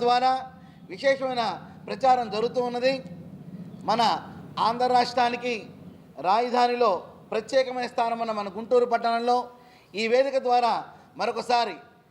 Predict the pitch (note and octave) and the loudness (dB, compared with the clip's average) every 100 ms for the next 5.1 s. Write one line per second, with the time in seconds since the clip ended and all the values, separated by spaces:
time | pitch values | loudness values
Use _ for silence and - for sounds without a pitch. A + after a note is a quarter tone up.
0 | _ _ A3 B3 C4 B3 B3 A#3+ F#3 D#3 | _ _ -10 -2 2 2 0 -4 -4 -8
1 | - _ _ _ _ _ - - _ _ | -20 _ _ _ _ _ -20 -20 _ _
2 | _ - - - A#3 B3 A#3 B3 B3 A#3+ | _ -20 -8 0 2 4 4 2 2 0
3 | A#3 A3 A#3 B3 C4 B3+ - - _ _ | -4 -4 0 2 2 0 -14 -20 _ _
4 | _ _ _ _ _ _ - G3+ A#3+ C4 | _ _ _ _ _ _ -6 0 2 2